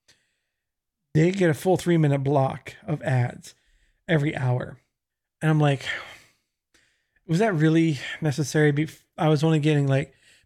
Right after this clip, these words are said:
maybe fifteen cents, uh, each month. It's, it's not really worth it. But I did that because that's what Twitch wanted you to do. But I was actually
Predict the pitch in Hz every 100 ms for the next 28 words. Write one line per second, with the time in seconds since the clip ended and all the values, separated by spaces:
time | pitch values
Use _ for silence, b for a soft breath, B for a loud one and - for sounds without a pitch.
0 | - 151 147 - 147 - 151 127 - 143
1 | 147 - - _ _ _ _ _ _ _
2 | _ _ _ - 139 127 156 131 - 135
3 | 143 - - 160 - 180 143 190 170 156
4 | 139 139 127 180 190 _ _ _ _ _
5 | _ _ _ _ _ _ _ _ _ -
6 | 175 156 151 196 190 196 151 143 - 160
7 | 143 131 - 127 127 143 - 156 - 202
8 | 233 156 127 127 131 151 139 165 - 208
9 | 170 - 170 165 - 160 143